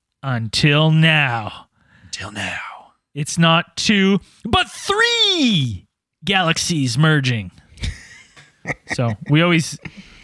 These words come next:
Speaker 1: we always knew something was up with it. We figured it was two, but with recent science, detected it's three.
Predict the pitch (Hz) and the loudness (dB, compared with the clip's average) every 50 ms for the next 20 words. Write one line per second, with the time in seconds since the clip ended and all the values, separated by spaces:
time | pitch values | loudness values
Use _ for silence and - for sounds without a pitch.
0 | - - 165 180 180 180 170 156 - 165 160 170 170 165 151 - - 175 165 156 | -10 -2 0 2 2 2 2 0 2 2 2 2 2 0 -2 -2 -2 -2 0 0
1 | 143 135 135 139 135 - - 139 143 135 123 - - 143 139 - - 147 139 135 | 0 0 2 0 0 0 -2 0 0 -2 -2 -2 -2 -4 -2 0 0 0 0 0
2 | 127 120 127 - - _ - 160 151 151 147 147 - _ - - - - _ _ | 0 -2 -4 -8 -10 _ 0 2 2 4 2 0 -2 _ -20 -20 -20 -20 _ _
3 | _ 147 143 143 160 175 180 - 233 269 262 - 202 147 - 180 175 185 196 190 | _ -6 -6 -4 -4 -6 -6 -2 -2 -2 -2 -2 -4 -2 0 2 2 2 0 -2
4 | - - - _ _ _ _ _ _ _ _ _ _ _ _ _ _ _ _ _ | -4 -12 -16 _ _ _ _ _ _ _ _ _ _ _ _ _ _ _ _ _
5 | _ - _ - 135 127 - - 135 120 - 123 123 120 - - - - _ _ | _ -20 _ -8 -8 -6 -2 -2 -4 -2 -2 -4 -4 -4 -4 -12 -16 -16 _ _
6 | - - - - 113 113 117 117 110 92 90 | -20 -20 -10 -6 -2 0 0 0 -2 -4 -8